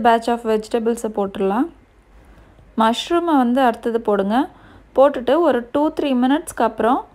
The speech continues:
மத்த வெஜிடபிள்ஸ் எல்லாம் சேர்த்துக்கோங்க. பன்னீரை வந்து தனியா ஃப்ரை பண்ணிக்கலாம், இதோட சேர்க்காதீங்க. பன்னீர் வந்து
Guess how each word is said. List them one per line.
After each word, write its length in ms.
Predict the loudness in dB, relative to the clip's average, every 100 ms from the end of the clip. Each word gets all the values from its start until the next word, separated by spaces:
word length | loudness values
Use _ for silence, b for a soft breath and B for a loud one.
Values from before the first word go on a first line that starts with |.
| b b -4 0
மத்த 220 | 2 2 0
வெஜிடபிள்ஸ் 520 | 0 2 4 2 2
எல்லாம் 200 | 0 0 -2
சேர்த்துக்கோங்க. 500 | -6 -4 -2 0 0 -2 0
பன்னீரை 380 | 0 2 2 2 2
வந்து 180 | 0 0 0
தனியா 240 | 0 0 0
ஃப்ரை 160 | -2 -2 -2
பண்ணிக்கலாம், 480 | -4 -4 -2 0 0
இதோட 220 | 0 0 -2
சேர்க்காதீங்க. 580 | -4 -2 -2 0 -2 -2 -2 -4 -14 -20 _ _ _ _ _ _ _ _ _ _ _ _ _ _ -20 _ _ _ -4
பன்னீர் 340 | 0 2 0 2
வந்து 200 | 2 2